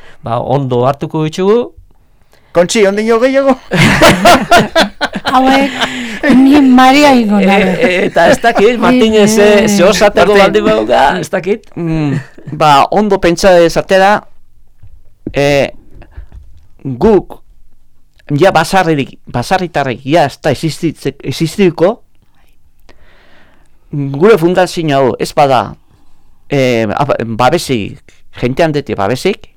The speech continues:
Speaker 4: abereak ez da ikusiko mendixean, sasi Tokioa bihurtuko ala,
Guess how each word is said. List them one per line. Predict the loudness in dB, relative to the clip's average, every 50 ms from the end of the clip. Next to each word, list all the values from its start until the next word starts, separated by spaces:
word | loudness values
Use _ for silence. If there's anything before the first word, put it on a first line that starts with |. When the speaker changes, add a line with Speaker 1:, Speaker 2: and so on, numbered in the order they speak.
| _ _ _ _ _ _ _ _ -20 -20 -20 _ _ _ _ _ -20 -20 -20 -20 -20 -20 -20 -20 -18 -8 -2
Speaker 4:
abereak | 0 2 2 4 2 4 2 2 2 0 -2 -6
ez | -10 -8 -2
da | 2 2 4 4 2 2
ikusiko | 0 -2 -4 -4 -4 -6 -4 -6 -4
mendixean, | -2 -4 -4 -4 -4 -2 -2 -2 -2 -4 -10 -16 -20 -20 _ _ _ _ _ _ _ _ _ _ _ _ _ _ _ _ _ _ -20 -20 _ _ -20 -20 -20 _ _ -20 -20 -20 -20 -20 _ _ _ _ -20 _ _ _ _ -14 -6
sasi | -2 -2 -2 0 -2 -2
Tokioa | 0 0 -2 2 2 2 4 4
bihurtuko | 4 2 0 0 0 -2 -8 -4 0 0
ala, | 0 2 2 0 0 -2 -4